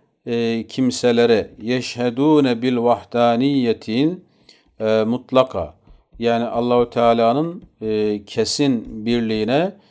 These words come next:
şahitlik eden, e, kimseler kimdir? Onlar hüm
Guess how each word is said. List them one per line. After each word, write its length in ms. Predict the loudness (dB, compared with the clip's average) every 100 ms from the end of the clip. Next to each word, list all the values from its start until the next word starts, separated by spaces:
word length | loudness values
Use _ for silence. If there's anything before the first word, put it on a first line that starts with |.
| _ _
şahitlik 840 | -14 -2 4 4 2 -4 -6 -2
eden, 420 | -2 0 -2 -6 -14 -20 -20 _
e, 260 | -8 -6 -6
kimseler 760 | -6 -6 -4 -2 2 2 2 -4 _ _ -20 _
kimdir? 520 | -2 0 2 2 0 -2
Onlar 500 | -4 0 2 0 0
hüm 380 | 0 0 -2